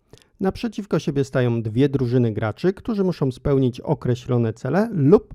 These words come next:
wyeliminować przeciwników. Od szesnastego marca do piętnastego kwietnia do swojej biblioteki będziecie mogli dodać Vicious Attack Lama Apocalypse. Gra jest roguelite'em,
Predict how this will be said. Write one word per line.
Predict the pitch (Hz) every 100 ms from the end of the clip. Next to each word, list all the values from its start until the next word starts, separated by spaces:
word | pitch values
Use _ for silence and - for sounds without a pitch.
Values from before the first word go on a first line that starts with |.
| -
wyeliminować | 175 131 - 156 143 139 135 127 -
przeciwników. | - 123 131 113 117 - - _ _ _ _ _ _ _ _ _ _ _ _ _ _
Od | 170 160
szesnastego | - - 139 - 120 - 127 131
marca | 120 113 - 135 151
do | 165
piętnastego | - 143 123 131 127 123 117
kwietnia | - 120 113 147 175
do | 196
swojej | - 185 151
biblioteki | 135 123 123 120 131 196
będziecie | 160 135 127 143
mogli | 127 113 131
dodać | 123 117 104 _ _ _
Vicious | 120 113 180 - 123 -
Attack | - 131 - 190 139
Lama | 120 120 139 151 147
Apocalypse. | 156 139 127 123 117 - - _ _ _ _ _ _ -
Gra | 131 131 135
jest | 165 131
roguelite'em, | 131 120 127 143 - 127 117 110 143 190